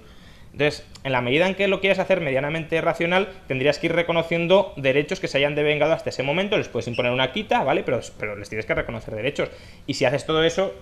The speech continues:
tienes el modelo que hemos visto que no era políticamente viable. Es decir, la idea de el con-, contracting out, de, "Ah, yo me voy del sistema y dejo de pagar", está muy bien cuando no hay deudas. Cuando las hay, eso se ha de repartir de alguna manera o le has de imponer una quita al, al acreedor.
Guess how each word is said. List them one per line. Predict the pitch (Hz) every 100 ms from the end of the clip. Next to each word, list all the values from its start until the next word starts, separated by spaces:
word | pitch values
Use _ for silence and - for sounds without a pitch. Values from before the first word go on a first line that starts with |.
| -
tienes | - 123 120
el | 127
modelo | 127 147 123
que | 120
hemos | 120
visto | 120 117 139 139
que | 135
no | 107
era | 110 110
políticamente | 110 107 107 107 101 98 95
viable. | 101 104 98
Es | - - -
decir, | 135
la | 127
idea | 131 156 185
de | 196 196 185 -
el | 156
con-, | 151 165 156 -
contracting | 151 143 160 156 151 160
out, | 165 160
de, | 127 127 117 -
"Ah, | 175 151
yo | 143
me | 185
voy | 190 190
del | 185
sistema | 185 - 180 135
y |
dejo | -
de | 151
pagar", | 156 170 185 - - - -
está | 131 - 151
muy | 185
bien | 190 190 208 208
cuando | 160 123 123
no |
hay | 151
deudas. | 139 156 170 120 107
Cuando | - 113 110
las | 110 127
hay, | 135 170 180 -
eso | 131 156
se | 151
ha |
de | 139
repartir | 143 143 143 165
de |
alguna | 127 123 139
manera | 156 180 220 226
o | 117
le | 120
has | 120
de |
imponer | 127 135 135
una | 135
quita | 131 139 175 185 - - -
al, | - 135 120 113 117
al | 117
acreedor. | 110 113 107 120 156